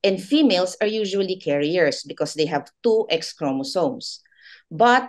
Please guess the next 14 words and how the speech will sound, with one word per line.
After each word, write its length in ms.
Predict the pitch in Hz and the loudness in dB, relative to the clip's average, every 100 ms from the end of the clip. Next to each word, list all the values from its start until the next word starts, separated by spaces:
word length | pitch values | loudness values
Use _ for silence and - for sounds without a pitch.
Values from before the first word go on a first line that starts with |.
| 170 | -2
they 120 | 175 | 0
can 200 | 180 170 | 2 2
also 320 | 202 269 269 | 2 2 2
manifest 560 | 208 202 240 269 254 254 | 0 0 0 0 -2 -2
the 100 | 269 | -4
disease 520 | 294 320 208 208 - - | -4 -6 -6 -8 -8 -8
if 140 | 247 - | -8 -8
both 360 | 165 247 247 - | 4 4 4 0
of 140 | - | -6
their 260 | 160 165 - | 0 2 2
X 220 | 127 - | -4 -8
chromosomes 800 | - 170 160 156 139 131 139 - - - - | -6 -4 -4 -4 -4 -4 -8 -14 -20 -8 -2
are 120 | 190 | 0
affected. 600 | - - 120 - 139 117 | -2 -4 -6 -2 -2 -2